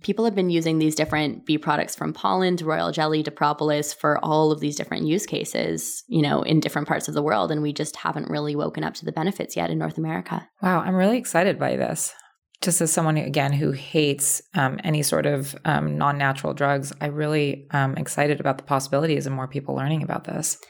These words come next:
Speaker 1: Yeah,
Speaker 2: Very
Speaker 1: there's,
Speaker 2: cool.
Speaker 1: there's huge applications and there's so much you can do with these different products. So it's definitely exciting.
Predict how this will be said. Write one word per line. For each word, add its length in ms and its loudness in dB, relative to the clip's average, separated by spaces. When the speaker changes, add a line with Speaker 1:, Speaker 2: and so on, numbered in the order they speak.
Speaker 1:
Yeah, 400 0
Speaker 2:
Very 200 0
Speaker 1:
there's, 120 0
Speaker 2:
cool. 280 0
Speaker 1:
there's 280 2
huge 240 2
applications 560 -2
and 100 -4
there's 140 -2
so 120 0
much 180 -2
you 80 0
can 120 4
do 120 -2
with 120 -2
these 140 -4
different 280 -6
products. 420 -4
So 100 -6
it's 140 -8
definitely 420 -4
exciting. 560 -4